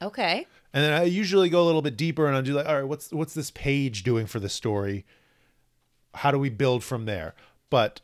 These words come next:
Speaker 2: looking at it, to just give us a base, so Immortal nine, that trial and error.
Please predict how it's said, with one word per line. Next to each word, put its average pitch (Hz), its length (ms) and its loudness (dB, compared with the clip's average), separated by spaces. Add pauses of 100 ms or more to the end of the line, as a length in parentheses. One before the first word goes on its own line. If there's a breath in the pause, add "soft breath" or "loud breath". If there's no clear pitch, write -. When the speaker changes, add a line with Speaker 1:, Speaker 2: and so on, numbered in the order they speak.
Speaker 2:
looking 180 440 0
at 104 200 2
it, - 260 -6
to 170 100 -4
just 170 180 -8
give 196 120 -4
us 196 100 -2
a 147 60 2
base, 113 560 -4 (400)
so 147 240 -2
Immortal 196 380 4
nine, 135 560 0 (180)
that 151 200 -4
trial 156 420 4
and 127 100 -2
error. 95 360 -6